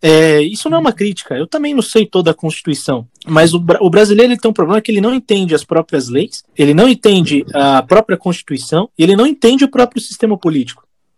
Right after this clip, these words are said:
E isso é um grande problema. Isso que você vê que as pessoas, elas começam a perder esperanças, porque, infelizmente, os caras que a, a gente acaba colocando lá dentro, é, é, assim, chega a ser, não é mais uma forma de protesto, entendeu? Você colocar um,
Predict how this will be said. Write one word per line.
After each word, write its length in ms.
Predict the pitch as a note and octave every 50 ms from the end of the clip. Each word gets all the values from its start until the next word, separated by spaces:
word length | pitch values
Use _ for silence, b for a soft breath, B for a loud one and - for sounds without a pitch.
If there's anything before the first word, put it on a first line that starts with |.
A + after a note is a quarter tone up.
| _ _
E 100 | - F3+
isso 140 | B3 C4+ - F4
é 20 |
um 40 | D4
grande 260 | C4 B3+ B3 A3+ -
problema. 480 | - F3+ D#3+ D3+ D3 C3+ B2 A#2+ A#2 _
Isso 260 | - D3+ F3+ - - -
que 160 | - B3+ A3
você 280 | G3+ G#3 - - A3 F#3
vê 180 | E3 F#3 F3+
que 100 | F3 -
as 80 | D#3+ D3
pessoas, 420 | - - C3+ - - F#3 F#3 E3 F3
elas 260 | E3 D#3+ D3+ D3 -
começam 400 | - - D3+ G3 A#3 A#3 - A3
a 20 |
perder 260 | - G#3 F#3 D#3+ E3 D#3
esperanças, 680 | D#3+ - - - C#3+ C3+ D3+ A3 B3 - - - - _ _ _
porque, 420 | - D3+ D3 D3 - F3+ E3 D#3 D#3
infelizmente, 680 | D#3+ G#3+ A3+ - C#4 A3+ G#3 E3+ E3+ F#3+ G3 F3+ F3 -
os 80 | E3+ -
caras 280 | - F3+ E3+ F#3+ F3
que 100 | - -
a, 140 | D#3+ D#3+ C#3+ - F3+
a 40 | D#3+
gente 220 | D3+ E3+ F3 -
acaba 260 | F3 - - F3 E3+ E3+
colocando 380 | - - A3+ - - - E3 D#3+
lá 140 | D3+ C#3
dentro, 400 | B2+ C3 D#3+ A3 A#3+ G3 - - - _ -
é, 340 | - C#3+ D3+ D#3+ D3+ E3 D#3+
é, 600 | - D#3 D#3+ D3+ D3 C#3 C3+ C3 B2+ B2+ A#2 - - _ _ _ -
assim, 340 | - F#3 - - G#3 F3 C#3
chega 280 | B2+ - - G#3+ B3+ C4
a 20 |
ser, 680 | B3 - - A3+ A#3 C4 C#4+ C#4 C4 B3 G#3 F#3+ - _ _
não 280 | - G#3+ A3 A#3 A#3+ C#4
é 80 | D4
mais 180 | D4+ C#4 B3+ A#3
uma 120 | A3+ A#3 -
forma 240 | - A3+ A3 G#3 G3
de 80 | F#3
protesto, 500 | F3 F#3+ E3 D#3 - D#3 D3+ C#3+ - -
entendeu? 380 | B2+ A#2 - B2+ B2 C#3+ D3+ - _ _
Você 280 | - C#3+ D3 - - G#3
colocar 440 | - - G#3+ G3 F#3 F#3+ - F#3+ F#3
um, 460 | F#3 F3 E3+ D#3+ D3 C#3 C3+ C3